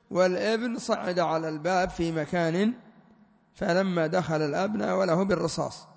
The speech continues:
فقتله. فأحيانا تقع العداوة الظاهرة بين الأبناء وبين الآباء، نسأل الله العافية. قال: "وأن الله عنده أجر عظيم"، أي إذا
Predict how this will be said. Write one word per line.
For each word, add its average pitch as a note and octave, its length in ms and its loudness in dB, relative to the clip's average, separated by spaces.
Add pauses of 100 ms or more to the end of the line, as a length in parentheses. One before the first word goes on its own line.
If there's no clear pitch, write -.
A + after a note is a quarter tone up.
(180)
فقتله. - 480 -6 (920)
فأحيانا E3+ 720 -2 (480)
تقع D#3+ 300 -2
العداوة D#3 600 2
الظاهرة D3 640 0 (720)
بين D#3 240 2
الأبناء D3 680 0
وبين C#3+ 380 0
الآباء، C#3 600 0 (840)
نسأل D#3+ 240 -4
الله D3 280 -2
العافية. C3+ 520 -4 (1200)
قال: D4+ 240 4
"وأن G3+ 600 2
الله F#3 320 2
عنده E3+ 540 2
أجر F3 300 2
عظيم"، D#3 400 2
أي D#3+ 260 -2
إذا D3+ 340 -2